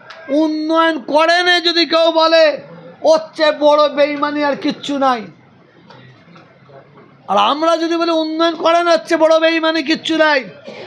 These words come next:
আর মমতা ব্যানার্জি যদি বলে, "আমি মুসলমানদের জন্য সব করে দিয়েছি", এর চেয়ে বড় বেইমানি আর কিচ্ছু নাই।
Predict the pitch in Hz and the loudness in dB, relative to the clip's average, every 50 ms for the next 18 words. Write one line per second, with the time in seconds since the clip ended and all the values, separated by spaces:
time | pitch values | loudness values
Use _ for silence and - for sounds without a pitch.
0 | - - 208 214 220 240 262 285 311 320 330 330 311 339 330 330 339 330 330 330 | -12 -8 -6 -4 -2 0 0 2 2 2 0 2 2 0 2 2 2 2 2 2
1 | 330 330 339 330 339 311 320 320 330 339 349 359 349 339 302 269 - - - - | 2 0 0 -2 0 0 2 2 4 4 6 6 6 6 4 2 -2 -8 -20 -20
2 | - - - - - - 180 262 302 339 330 302 311 311 - - 339 339 339 339 | -20 -20 -20 -20 -12 -6 -4 -4 -2 -2 -2 -2 -2 -4 -2 -2 -2 0 0 0
3 | 339 339 349 330 349 339 311 - - - 359 392 381 381 381 349 359 370 359 359 | 0 0 -2 -2 -2 -4 -4 -4 -2 0 0 0 0 -2 -2 -2 0 2 2 2
4 | 359 370 320 247 359 370 359 330 254 202 - - - - - - - 277 330 320 | 2 0 0 2 2 2 2 2 -2 -6 -14 -20 -20 -20 -12 -6 -2 0 0 -2
5 | 330 - - 349 339 311 302 311 311 320 311 311 311 311 311 302 294 302 302 302 | -2 -4 -4 -2 0 2 4 4 4 4 4 2 2 0 0 -2 -4 -4 -4 -2
6 | 302 285 277 202 - 302 - - - 262 277 262 262 247 240 226 190 | -4 -4 -4 -4 -6 -8 -8 -6 -6 -6 -2 0 0 0 -2 -4 -8